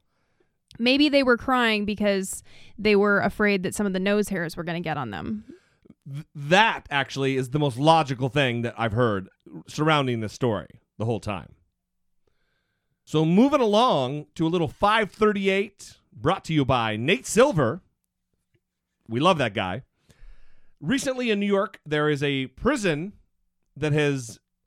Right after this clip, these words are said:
Speaker 2: allowed an escape of two murderers, convicted murderers. One woman is now in custody or is, has been indicted or, or arrested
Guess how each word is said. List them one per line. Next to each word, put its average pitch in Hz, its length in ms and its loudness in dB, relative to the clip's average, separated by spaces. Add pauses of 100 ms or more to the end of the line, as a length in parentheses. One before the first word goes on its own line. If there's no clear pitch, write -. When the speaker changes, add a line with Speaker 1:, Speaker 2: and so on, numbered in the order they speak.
Speaker 2:
allowed 190 640 2
an 170 140 -2
escape 214 680 -2 (420)
of 135 160 -4
two 233 480 2 (280)
murderers, 156 920 -2 (720)
convicted 165 460 0
murderers. 135 680 2 (640)
One 202 300 4
woman 196 240 4
is 160 200 -2
now 180 240 0
in 156 100 -2
custody 180 540 -4
or 131 160 0
is, 113 300 -10 (580)
has 139 160 -4
been 143 160 0
indicted 151 540 4
or, 107 240 -4
or 107 220 -4
arrested 175 500 -2